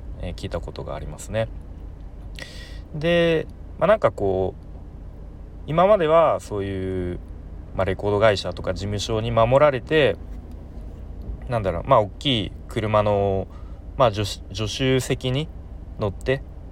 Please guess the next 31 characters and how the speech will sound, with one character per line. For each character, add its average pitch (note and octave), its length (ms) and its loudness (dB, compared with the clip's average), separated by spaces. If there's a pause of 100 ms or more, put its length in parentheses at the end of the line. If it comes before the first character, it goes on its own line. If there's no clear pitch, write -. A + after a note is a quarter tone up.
(160)
ま G#2 80 2
あ、 - 20 6
音 G#2 140 2
楽 G#2 240 2
活 G#2 240 2
動 F2+ 140 0
っ D#2+ 40 -8
て - 160 -8
い F2 40 -4
う D#2+ 60 -4
の F#2 260 0
を、 D#2 80 -4 (880)
え F2+ 320 -4
ー、 - 20 -6
や F#2 80 0
っ - 40 -4
て - 160 -6
き - 120 -12
た - 220 -2 (360)
の D3+ 220 2
を、 C#3 280 2
ま C3 80 4
あ、 - 20 4
今 F3+ 180 6
度 B2+ 80 6
は G2+ 60 8
自 G2 140 0
分 F3 140 2
た D#3 120 6
ち B2 120 -2
の F#2+ 300 0